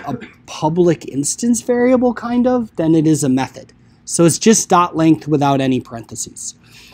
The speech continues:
So Java isn't always consistent about it, um, about this. And it's gonna get even worse, but, um, so try to keep those,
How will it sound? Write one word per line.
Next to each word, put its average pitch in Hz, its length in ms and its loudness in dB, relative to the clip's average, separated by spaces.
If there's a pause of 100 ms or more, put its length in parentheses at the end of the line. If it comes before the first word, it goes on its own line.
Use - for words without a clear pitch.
So - 200 -6
Java 208 320 8
isn't 190 280 8
always 175 300 6
consistent 143 580 -4
about 117 300 -16
it, - 100 -20 (440)
um, 135 240 0
about 139 280 0
this. - 300 -6
And - 80 -6
it's 135 100 -6
gonna 208 160 8
get 180 140 8
even 139 240 4
worse, - 300 -14
but, 131 280 -4 (460)
um, 123 520 -4 (340)
so - 180 0
try 180 240 6
to 196 80 10
keep 175 300 2
those, 147 540 2